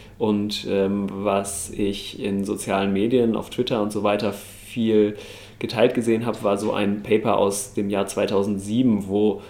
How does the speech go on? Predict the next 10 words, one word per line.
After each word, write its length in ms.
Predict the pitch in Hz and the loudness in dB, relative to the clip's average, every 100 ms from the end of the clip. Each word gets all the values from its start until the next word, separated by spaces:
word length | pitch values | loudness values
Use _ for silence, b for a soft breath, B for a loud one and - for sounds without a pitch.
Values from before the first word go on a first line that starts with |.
| B | B
verschiedene 420 | - - 113 107 | -6 -2 2 2
Städte 280 | - 110 117 | 2 2 2
in 80 | 101 | 2
den 280 | 101 101 | 0 0
U 120 | 110 110 | 2 2
S 200 | 107 - | 0 -4
A 220 | 101 107 | 0 0
in 240 | 110 107 | 2 0
dem 200 | 104 101 | 2 0
Influenza-Ausbruch 1200 | 104 101 101 101 - 98 98 107 - 107 104 - | -2 -2 0 2 0 2 2 0 -6 -2 -2 -4